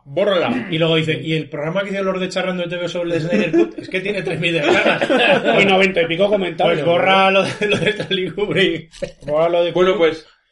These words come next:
Speaker 1: pues el... Claro, el, el, el protagonista juega en un, en un terreno de resbaladizo porque se está dedicando a grabarse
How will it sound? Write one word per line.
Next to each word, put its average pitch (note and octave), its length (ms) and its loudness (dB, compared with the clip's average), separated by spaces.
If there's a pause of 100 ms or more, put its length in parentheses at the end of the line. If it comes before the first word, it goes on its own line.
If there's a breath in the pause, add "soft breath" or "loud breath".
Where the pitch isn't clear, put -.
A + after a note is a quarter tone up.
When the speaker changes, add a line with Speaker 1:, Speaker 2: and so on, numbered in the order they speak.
(360 soft breath)
Speaker 1:
pues D#3 180 -2
el... C#3 960 -2 (400)
Claro, F3 400 0
el, E3+ 300 0
el, F3+ 500 2
el D3+ 100 -6
protagonista D3+ 800 -4
juega D3 540 -2
en D3 200 -8
un, F3 920 -10 (240)
en D3+ 140 -12
un F#3 320 -8
terreno F#3+ 340 0
de F#3 80 2
resbaladizo F#3 720 -4
porque D#3+ 160 -12
se C3+ 60 -18
está D#3+ 160 -4
dedicando F3+ 580 -2
a F#3+ 220 -2
grabarse D3 640 -4